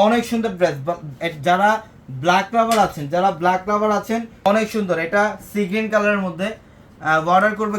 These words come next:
কিভাবে? আমাদের ক্যাপশনে দেখেন, একেবারে অনেক সুন্দর প্রত্যেকটা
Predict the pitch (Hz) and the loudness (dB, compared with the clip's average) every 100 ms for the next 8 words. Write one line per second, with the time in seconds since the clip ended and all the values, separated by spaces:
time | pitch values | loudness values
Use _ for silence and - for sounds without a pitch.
0 | 180 190 160 139 - 160 190 208 202 190 | -4 -4 -2 -6 -6 -4 -2 -2 -2 -4
1 | - 220 208 190 160 131 - - - 170 | -4 -4 -4 -4 -4 -8 -14 -20 -6 -2
2 | 185 208 220 208 185 - 175 131 120 - | -2 -2 0 0 0 -6 -10 -10 -14 -18
3 | - - 202 - 226 220 | -20 -10 -10 -6 -8 -6